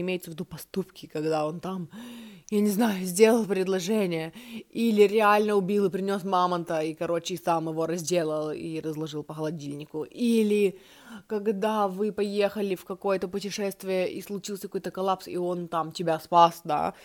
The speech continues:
э, я не знаю, там, у тебя украли чемодан, и он купил тебе новый, и все вещи в него, и, типа, вот это поступки, которые вызывают уважение, которые мужчины не делают, ну, по-, в повседневной жизни.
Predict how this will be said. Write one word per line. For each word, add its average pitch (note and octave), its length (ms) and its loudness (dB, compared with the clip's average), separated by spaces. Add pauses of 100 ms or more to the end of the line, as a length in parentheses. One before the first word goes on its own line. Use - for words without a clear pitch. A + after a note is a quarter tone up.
(200)
э, F#3 320 4
я F3+ 60 0
не F3+ 120 -2
знаю, F3 340 0
там, E3 380 -4
у E3+ 40 -8
тебя F3+ 280 2
украли F3 420 0
чемодан, E3+ 760 2
и E3 180 -4
он E3 160 0
купил - 280 -6
тебе F3 160 -2
новый, E3 360 -2
и D#3 80 0
все E3+ 200 -6
вещи D#3+ 420 -4
в D3 60 -6
него, D#3 260 -4 (300)
и, G#3 60 -6
типа, A3+ 160 0
вот G#3+ 300 0
это G#3+ 340 -2
поступки, F#3+ 600 -6
которые F3+ 340 -4
вызывают F3 360 -2
уважение, G3+ 400 -4
которые F3+ 300 -6
мужчины A3 340 -6
не F3 140 -6
делают, F3+ 360 -4
ну, E3 140 -8
по-, D#3+ 120 -16
в - 120 -20
повседневной D#3+ 560 -10
жизни. - 380 -14